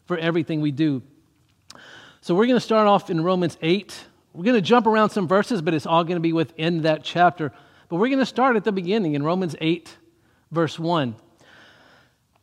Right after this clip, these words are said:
And so before I do that, I, I wanna talk about, this is the eternal, the long-term view of why we believe it's a compelling message to follow Jesus. Romans eight one.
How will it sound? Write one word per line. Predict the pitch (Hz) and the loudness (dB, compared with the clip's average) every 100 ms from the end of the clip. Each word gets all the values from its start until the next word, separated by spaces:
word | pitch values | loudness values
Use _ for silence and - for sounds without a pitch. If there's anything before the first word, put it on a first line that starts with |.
| _ _ _ - | _ _ _ -8
And | 180 | 0
so | 226 | 2
before | 202 - 254 | 2 4 4
I | |
do | 190 240 | 4 2
that, | 226 160 | 6 6
I, | 156 175 | 4 0
I | 165 | -2
wanna | 190 202 | 0 0
talk | - 190 | 0 -2
about, | 180 185 | 2 0
this | 165 233 269 | 2 -2 0
is | 226 | -2
the | 175 196 185 160 123 _ _ _ _ - _ - | 0 0 2 0 -4 _ _ _ _ -20 _ -4
eternal, | 202 165 - 226 214 156 | -2 -2 -2 0 2 2
the | 156 | 0
long-term | 151 170 202 220 - 196 170 135 | 2 4 4 4 0 0 0 0
view | 151 135 139 147 _ _ _ _ - | -2 0 -2 -8 _ _ _ _ -10
of | 175 156 | -4 2
why | 196 | 4
we | 175 175 | 4 0
believe | 165 165 160 | 0 0 0
it's | 147 - - - | -2 -8 -16 -12
a | |
compelling | 170 165 151 - 202 196 156 | -8 -6 -4 0 2 2 0
message | 143 - 147 | -2 -4 -8
to | 151 | -10
follow | - 143 143 | -6 -4 -4
Jesus. | 127 143 110 - - _ _ _ _ _ _ _ _ - - | -6 -8 -8 -18 -20 _ _ _ _ _ _ _ _ -20 -8
Romans | 175 165 143 | -4 -2 -2
eight | 170 165 | -4 -2
one. | 151 120 | -2 -4